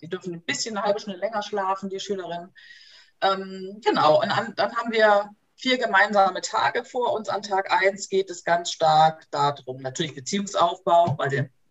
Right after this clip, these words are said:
ist natürlich auch, weil sie dann erstmal challengen, aber das ist, klappt ganz gut. Geht aber primär um Kreativität und Kreativitätstechniken und das Ganze ist eben diese,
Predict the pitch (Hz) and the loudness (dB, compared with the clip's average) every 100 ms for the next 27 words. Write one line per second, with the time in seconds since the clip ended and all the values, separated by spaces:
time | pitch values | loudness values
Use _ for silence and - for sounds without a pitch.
0 | _ - - 180 - 143 131 - - - | _ -6 -4 -2 -2 -2 0 0 0 -2
1 | 185 175 165 170 - 170 196 190 185 180 | -6 -2 -2 -2 -2 -2 0 -2 -2 -4
2 | - 160 165 - - - 202 - 165 - | -4 -4 -6 -10 -12 -4 -4 -2 -6 -6
3 | 330 339 - - - - - - 214 208 | -12 -18 -18 -20 -18 -10 -4 2 4 4
4 | 240 208 202 190 196 190 196 175 170 180 | 0 2 6 6 4 0 0 0 0 -2
5 | 175 240 233 - - - _ _ - 196 | -4 -4 -8 -8 -10 -14 _ _ -8 -6
6 | 185 - 180 170 185 170 220 - - 202 | -6 -4 -2 -2 -4 -8 -10 -10 -8 -8
7 | - 196 196 196 190 175 180 170 170 190 | -4 -4 -4 -8 -6 -6 -6 -4 0 0
8 | - 185 175 - 151 160 165 165 151 | -2 -6 -6 -8 -8 -6 -8 -8 -10